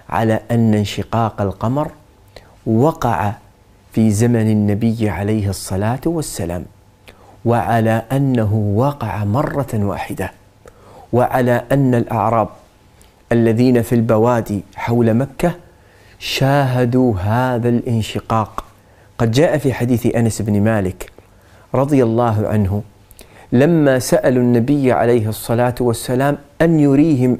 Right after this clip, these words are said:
آية تدل على صدق نبوته عليه الصلاة والسلام، فأراهم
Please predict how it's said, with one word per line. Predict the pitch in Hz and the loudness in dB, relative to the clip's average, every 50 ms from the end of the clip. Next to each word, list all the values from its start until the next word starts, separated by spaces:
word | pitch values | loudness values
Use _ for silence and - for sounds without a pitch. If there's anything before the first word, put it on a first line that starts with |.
| - 127 | -2 -2
آية | 139 139 131 110 104 92 87 - - _ _ _ _ _ _ _ _ _ _ _ _ _ - - _ _ _ - | 0 0 0 2 0 0 -2 -4 -10 _ _ _ _ _ _ _ _ _ _ _ _ _ -20 -20 _ _ _ 0
تدل | 127 123 117 139 143 139 127 127 117 | 0 2 4 4 2 4 4 4 4
على | - 120 113 117 107 | 4 4 4 2 2
صدق | 104 - - 151 143 - 120 - 110 101 95 - - - _ _ _ _ - - - _ - | 0 0 0 0 0 0 -4 -2 -2 -2 -2 -4 -10 -20 _ _ _ _ -20 -20 -20 _ 0
نبوته | 113 117 113 123 120 117 117 131 143 139 - 123 113 110 117 - | 0 2 2 2 2 2 2 2 0 2 0 0 2 2 2 2
عليه | - 104 113 123 127 110 107 | 2 2 2 2 2 2 0
الصلاة | 104 - - - - 104 107 113 113 110 104 - 113 95 - - - | -2 -4 -6 -4 -2 0 0 2 0 0 -2 -4 -6 -6 -6 -4 -4
والسلام، | 104 98 - - - 110 107 113 127 151 165 165 - - - - - - - - - - | -4 -4 -4 -2 0 0 2 2 2 2 0 -2 -4 -12 -20 -20 -20 -20 -20 -20 -20 -6
فأراهم | - 135 131 - - 123 113 113 113 120 123 127 120 107 98 90 104 101 95 92 | -2 -2 -2 0 0 -2 0 0 0 2 2 2 2 0 0 0 0 -2 -2 -4